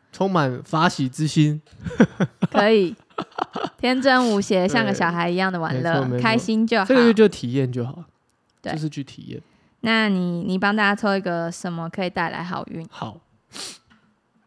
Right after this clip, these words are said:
Speaker 2: 红酒的朋友。
Speaker 1: 你看，讲红酒就是红红火火。
Speaker 2: 嗯。
Speaker 1: 哎呦。
Speaker 2: 很棒哦。星星牌耶。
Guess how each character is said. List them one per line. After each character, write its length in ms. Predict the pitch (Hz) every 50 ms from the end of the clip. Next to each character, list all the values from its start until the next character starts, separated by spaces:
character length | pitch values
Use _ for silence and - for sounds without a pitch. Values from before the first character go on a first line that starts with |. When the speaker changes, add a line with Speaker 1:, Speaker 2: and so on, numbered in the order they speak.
| _ _ _ _ _ _ _ _ _ _ _ _ _ _ _ _ _ _ _
Speaker 2:
红 280 | - 190 190 196 208 226
酒 180 | - 196 156
的 140 | 151 - 131
朋 280 | - - 185 156 160 160
友。 140 | 160 - - 190 - - - - - - - - - _ _ _ -
Speaker 1:
你 100 | 160 135
看， 300 | 143 147 143 135 127 - _ _ -
讲 180 | - 131 127
红 240 | 127 - 147 180 190
酒 200 | 175 - 143 135
就 80 | 139 156
是 60 | 170
红 280 | 151 - 147 143 160 160
红 200 | 151 135 139 139
火 260 | - 131 127 127 131
火。 260 | - 135 120 - - _ _ _ _ _ _ _ -
Speaker 2:
嗯。 200 | 208 185 - - 226 226 214 _ _ _ _ _ _ _ _ _ _ _ _ _ _ _ -
Speaker 1:
哎 120 | 135 143
呦。 120 | 185 220 - - _ _ _ _ _ _ _ _ _ _ _ _ _ _ _ _ _ _ _ _ _ _ - - _ _ _ _ _
Speaker 2:
很 200 | - - 220 220
棒 180 | 269 339 320 302
哦。 600 | 294 285 285 277 269 277 277 269 277 277 294 - _ _ _ _ _ _ _ _ _ _ _ _ _ _ _ _ _ _ _ _ _ _ _ _ _ _ _ _ _ _ _ _ _ _ _ _ _ _ _ _ _ _ _ _ _ _ _
星 240 | - - 359 359 370
星 280 | 349 - 370 349 370 381
牌 300 | 330 294 226 180 175 170
耶。 300 | 170 170 165 - -